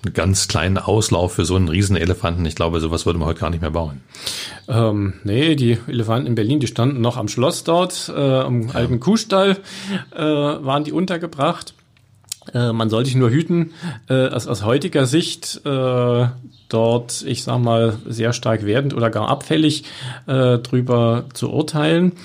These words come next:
Speaker 2: Es waren einfach andere Zeiten. Man hat auch ganz andere Sachen probieren können. Äh, ich sag mal, es hat alles immer sein Gutes wie sein, sein Schlechtes. Also heute ist es eher, dass man vielleicht fünf Sachen, äh, zu viel überlegt und noch drei Gesetze zu gucken,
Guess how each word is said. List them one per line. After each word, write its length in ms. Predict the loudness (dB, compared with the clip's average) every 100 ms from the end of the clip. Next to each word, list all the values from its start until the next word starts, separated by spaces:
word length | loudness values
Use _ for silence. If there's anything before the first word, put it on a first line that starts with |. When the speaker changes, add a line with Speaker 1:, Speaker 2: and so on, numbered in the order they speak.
| -20 -20 -6
Speaker 2:
Es 180 | -4 -2
waren 160 | 0 0
einfach 300 | 2 2 0
andere 240 | 0 0 0
Zeiten. 320 | 2 2 2
Man 160 | 2 0
hat 160 | -2
auch 160 | -8 -14 _ _
ganz 240 | -2 0
andere 300 | 0 2 2
Sachen 360 | 2 0 -2 -2
probieren 460 | -2 0 2 2 2
können. 420 | 2 4 2 2
Äh, 420 | 2 4 4 0
ich 120 | -2
sag 140 | -2 0
mal, 160 | 2
es 160 | 0 -4
hat 260 | -10 -8 -2
alles 200 | -2 0
immer 180 | -2
sein 140 | 0 0
Gutes 300 | 0 -2 -2
wie 100 | 0
sein, 360 | 0 2 0 -2
sein 160 | -4 -2
Schlechtes. 460 | -2 -2 -4 -4
Also 200 | -2 0
heute 300 | 2 2 0 -4 -14 -8 -2
ist 120 | 0
es 120 | 0
eher, 420 | 0 2 4 2 0
dass 180 | -8 -6
man 220 | -4 -4 -6 -16 -18 -18 -20 -4
vielleicht 260 | -2 0
fünf 200 | 0 0
Sachen, 440 | 0 2 4 4 2 -4 -10
äh, 280 | -6 -4 -4
zu 160 | -4 -4
viel 200 | 0 0
überlegt 600 | 0 0 4 2 2 -2
und 160 | -2 0
noch 140 | -2
drei 280 | -4 -2 0
Gesetze 580 | 2 0 0 -2 -2 -2
zu 140 | -4
gucken, 400 | -4 -4 -2 -2